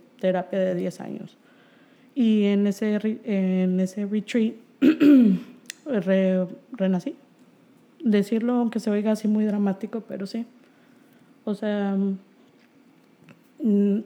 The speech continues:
salí cambiada. Mi mentalidad es completamente muy diferente. O sea, no, <clears throat> antes, eh,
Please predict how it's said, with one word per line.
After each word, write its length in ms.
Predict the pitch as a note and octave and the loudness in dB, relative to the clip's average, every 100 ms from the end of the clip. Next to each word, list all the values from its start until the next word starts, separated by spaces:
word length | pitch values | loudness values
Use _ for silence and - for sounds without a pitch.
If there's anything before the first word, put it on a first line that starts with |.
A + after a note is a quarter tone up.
| - | -8
salí 320 | - G3+ G3 | -4 -2 -2
cambiada. 580 | F#3+ G#3 G3+ F#3+ F#3 A3+ - - - _ _ | -2 -2 0 0 0 -4 -10 -20 -20 _ _
Mi 120 | A3 | -2
mentalidad 600 | G3+ G3 F#3+ F#3+ F#3+ F#3+ G3 | 0 0 -2 -4 -2 -2 -2
es 260 | F#3+ - | -6 -14
completamente 800 | - F3+ - F#3+ F#3+ C#3+ G3 F#3+ | -10 -10 -8 -10 -6 -4 -4 -6
muy 180 | F#3+ G#3+ | -10 -8
diferente. 520 | A3 - G3 G3 - - _ _ _ _ _ _ _ - | -10 -10 -12 -12 -14 -20 _ _ _ _ _ _ _ -6
O 120 | G3+ | -4
sea, 180 | A3 G#3 | 0 0
no, 680 | G3+ G3+ G3 G3 G3 G3 - - | 2 2 2 2 2 -2 -6 0
<clears throat> 1600 | - - D4 B3 G3 - - - _ - _ _ _ _ - - | 0 6 6 6 4 -4 -18 -20 _ -20 _ _ _ _ -12 -2
antes, 340 | A3+ B3 B3+ | 0 0 -2
eh, 720 | B3 - A3 G#3+ G#3 G#3 | -2 -2 -2 0 -2 -2